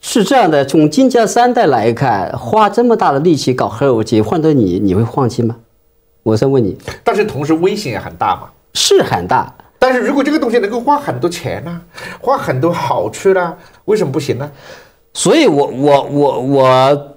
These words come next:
Speaker 1: 关于朝鲜的核，这个气核动，我一再说，在川普手上，呃，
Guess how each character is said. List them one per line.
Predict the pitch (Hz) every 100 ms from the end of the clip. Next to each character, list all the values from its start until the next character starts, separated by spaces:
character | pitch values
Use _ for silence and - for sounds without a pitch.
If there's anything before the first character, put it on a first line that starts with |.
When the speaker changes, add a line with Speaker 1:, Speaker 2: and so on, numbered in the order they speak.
| -
Speaker 1:
关 | 208 220
于 |
朝 | 202 196
鲜 | 175
的 | 143
核， | -
这 | 147 139
个 | 131
气 | - 147
核 | 131
动， | 127
我 | 104 110
一 | 160
再 | 196 156 127 117
说， | 123 120 - - _ _ _ _ _ -
在 | 196 160
川 | - - 294 330
普 | 147
手 | 151 113 95
上， | 127 101 - _ _ _ _ _ _
呃， | - 131 123 113 110